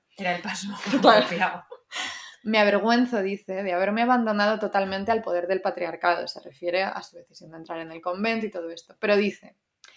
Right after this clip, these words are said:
Speaker 2: "Sin embargo, aunque la estructura exterior de la vida religiosa era un manto de dominio masculino, la realidad interna de los conventos es la de una genuina sororidad".
Speaker 1: Jo, se me pone la piel de gallina porque, digo, yo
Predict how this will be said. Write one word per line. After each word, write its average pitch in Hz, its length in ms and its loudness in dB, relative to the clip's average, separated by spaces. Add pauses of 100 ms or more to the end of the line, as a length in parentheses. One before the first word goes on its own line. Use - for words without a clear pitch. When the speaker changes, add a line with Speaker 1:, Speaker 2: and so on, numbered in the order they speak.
(100)
Speaker 2:
"Sin 190 180 -8
embargo, 196 640 4 (300)
aunque 214 220 2
la 196 60 6
estructura 233 460 0
exterior 185 500 0
de 180 80 0
la 175 100 0
vida 190 220 2
religiosa 208 800 -4
era 208 180 2
un 208 140 2
manto 202 320 2
de 175 120 -2
dominio 170 360 -8
masculino, 190 600 -8 (420)
la 208 120 6
realidad 190 380 6
interna 185 480 -2
de 165 80 -12
los 170 180 -6
conventos 202 800 -4
es 185 160 -8
la 180 160 -2
de 170 120 -8
una 190 140 -4
genuina 175 480 -10
sororidad". 170 540 -8 (120)
Speaker 1:
Jo, 202 260 -10
se 185 120 -14
me 185 120 -10
pone 185 200 -12
la 208 160 -4
piel 214 160 -4
de 208 80 -4
gallina 196 480 -4
porque, 170 500 -10
digo, 208 200 -6
yo 180 140 -6